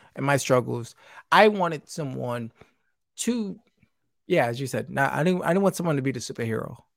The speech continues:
I just wanted to, like, "Hey, let me just vent whatever emotions that has been carrying for, for years that now I'm acknowledging." And then if I do want feedback or, or anything like that, I'll ask for it.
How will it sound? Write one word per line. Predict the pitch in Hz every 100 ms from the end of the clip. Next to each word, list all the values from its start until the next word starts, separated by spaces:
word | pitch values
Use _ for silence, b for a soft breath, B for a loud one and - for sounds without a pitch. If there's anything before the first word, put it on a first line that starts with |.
| _
I | 127
just | 143 -
wanted | 156 139
to, | - 127 110
like, | 107 -
"Hey, | - 151 117 117 _ _ _ _ _ -
let | 139 160
me | 175
just | 165 - - _
vent | 143 147 139 - _ -
whatever | 143 139 131 135 127
emotions | 127 123 - 123
that | 117
has | 117 113
been | 123
carrying | - 127 117 110
for, | 123 110 107 -
for | -
years | 120 143 160 131
that | 123 117
now | 131
I'm | 120 123
acknowledging." | 120 135 226 214 127 113 127 - b b b b b -
And | 147
then | 139
if | 135
I |
do | 135 196
want | 240 123
feedback | - 143 113 107 120 - b b b -
or, | 131 127
or | 120 127 120 120 -
anything | 175 165 143 139
like | 226 -
that, | 120 113 - _ _ _ _ -
I'll | 196 160
ask | 185 -
for | - -
it. | -